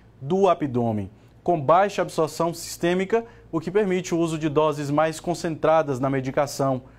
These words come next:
E o aquecimento da solução aí entre trinta e oito graus Celsius e quarenta e oito graus aumenta a absorção do tratamento pelo tumor, destruindo assim as células que restaram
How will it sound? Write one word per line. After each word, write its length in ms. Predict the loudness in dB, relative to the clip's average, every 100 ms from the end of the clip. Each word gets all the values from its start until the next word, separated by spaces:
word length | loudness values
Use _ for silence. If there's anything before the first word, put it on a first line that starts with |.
| -20 -20 -18 -6
E 120 | 0
o 80 | 2
aquecimento 520 | 2 0 -4 -2 0
da 80 | -2
solução 440 | 0 -2 -2 -2
aí 140 | 0 0
entre 240 | -2 -6
trinta 340 | -6 -4 0 0
e 20 |
oito 180 | 0 0
graus 240 | 0 0
Celsius 400 | 0 0 0 -2
e 40 |
quarenta 360 | -2 0 0 -4
e 20 |
oito 160 | -4 0
graus 400 | 2 2 0 -10 -20 -20 -2
aumenta 580 | 0 2 2 0 2 0
a 20 |
absorção 440 | -2 -2 -2 -2
do 100 | -6
tratamento 680 | -2 -2 0 -2 -2 -4 -6
pelo 260 | -2 -2 -2
tumor, 520 | -4 0 2 2 -2 -14 -20 -8
destruindo 440 | -4 -4 -2 -2 0
assim 220 | 0 0
as 120 | -2
células 500 | 0 0 2 0 -2
que 160 | -6 -4
restaram 640 | -4 -2 2 4 2 -2